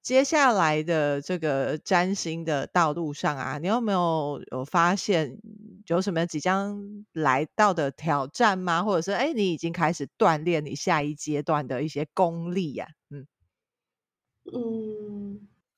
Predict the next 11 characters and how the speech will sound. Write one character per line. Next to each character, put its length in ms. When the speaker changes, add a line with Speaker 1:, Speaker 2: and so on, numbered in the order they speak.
Speaker 2:
我 100
要 80
想 200
一 60
下。 320
Speaker 1:
嗯 200
哼。 400
Speaker 2:
锻 320
炼 340
功 400
力 720